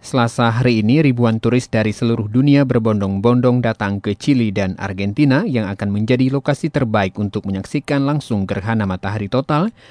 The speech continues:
yang akan berlangsung pada Selasa siang waktu setempat.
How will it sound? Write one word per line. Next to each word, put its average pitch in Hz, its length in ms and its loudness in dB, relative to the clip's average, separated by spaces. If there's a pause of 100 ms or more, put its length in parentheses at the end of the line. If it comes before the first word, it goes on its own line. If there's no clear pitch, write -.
(180)
yang 107 160 -2
akan 107 240 -4
berlangsung 113 560 0
pada 107 240 2
Selasa 101 320 -4
siang 131 480 2
waktu 113 480 -2
setempat. 110 560 -2